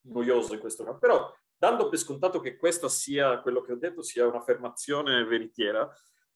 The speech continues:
eh, è chiaro che la domanda sorge, sorge spontanea. Eh, e, eh, non sarà il caso di cambiare.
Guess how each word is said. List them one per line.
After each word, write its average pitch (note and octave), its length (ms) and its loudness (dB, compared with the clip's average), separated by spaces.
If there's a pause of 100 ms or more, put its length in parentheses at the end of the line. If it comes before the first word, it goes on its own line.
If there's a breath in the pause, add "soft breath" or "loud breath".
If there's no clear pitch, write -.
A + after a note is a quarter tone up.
eh, D#3 460 2
è F#3 100 -12
chiaro A#3 280 2
che C3+ 260 2
la C#3 120 0
domanda D3 500 0
sorge, A#2+ 720 -2
sorge G#2+ 280 -12
spontanea. G#2 760 -4 (240)
Eh, G#2+ 1040 -4
e, F#3 420 2 (260)
eh, A#2+ 960 0
non F#3 200 -4
sarà D#3+ 260 0
il D#3+ 100 -2
caso C3+ 260 -2
di A#2+ 80 -12
cambiare. A2 720 -2